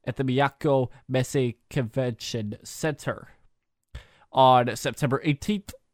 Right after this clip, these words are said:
and the nineteenth. Uh, I do wanna also talk about Japan as a whole, uh, which would be the last, uh, topic that I wanna talk about. So that's a nice little seed planter for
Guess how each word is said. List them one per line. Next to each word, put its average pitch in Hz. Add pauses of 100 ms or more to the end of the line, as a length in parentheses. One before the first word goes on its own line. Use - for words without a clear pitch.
(160)
and 196
the 202
nineteenth. - (1500)
Uh, 135
I 127
do 220
wanna 240
also 156
talk 151
about 135
Japan 135
as 120
a 120
whole, 123
uh, 117 (720)
which 123
would 123
be 123
the 110
last, 110 (680)
uh, 117
topic 120
that 117
I 110
wanna 107
talk 110
about. -
So 107 (500)
that's 185
a 226
nice 226
little 226
seed 202
planter 165
for 131